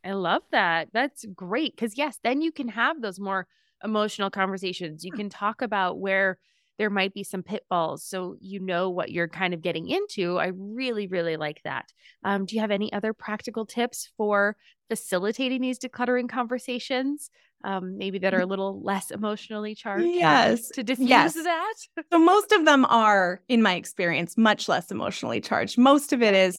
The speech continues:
Speaker 3: it's, it's happening below the level of our awareness. And so, unfortunately, because of that, sometimes as adults, we,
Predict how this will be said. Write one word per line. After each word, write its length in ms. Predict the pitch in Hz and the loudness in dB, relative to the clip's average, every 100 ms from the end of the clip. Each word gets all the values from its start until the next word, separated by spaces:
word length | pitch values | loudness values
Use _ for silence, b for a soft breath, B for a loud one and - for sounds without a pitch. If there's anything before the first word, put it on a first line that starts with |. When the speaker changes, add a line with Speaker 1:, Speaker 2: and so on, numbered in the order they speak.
| - | 0
Speaker 3:
it's, 200 | 262 - | -2 0
it's 160 | 277 - | -4 2
happening 500 | 294 285 247 240 220 | 4 4 4 4 6
below 320 | 202 196 185 | 4 4 2
the 100 | 180 | 2
level 300 | 165 160 180 | 2 2 0
of 140 | 185 | 0
our 160 | 208 185 | 0 2
awareness. 680 | 180 180 - 175 233 254 - | 0 -2 -2 0 0 -2 -4
And 120 | 214 | -2
so, 400 | - 208 202 202 b b b b b _ _ _ | 2 6 6 4 b b b b b _ _ _
unfortunately, 560 | 214 214 330 - 247 220 | 0 4 4 4 2 2
because 420 | 214 - 262 254 | 0 0 2 4
of 120 | 247 | 4
that, 280 | 196 180 - | 6 4 4
sometimes 360 | 226 220 220 214 | 4 4 4 2
as 140 | 202 | 0
adults, 720 | 220 196 160 202 320 - - b b | 0 2 2 0 -2 -8 -18 b b
we, 680 | 202 202 226 220 220 220 - | -4 2 2 4 2 -2 -4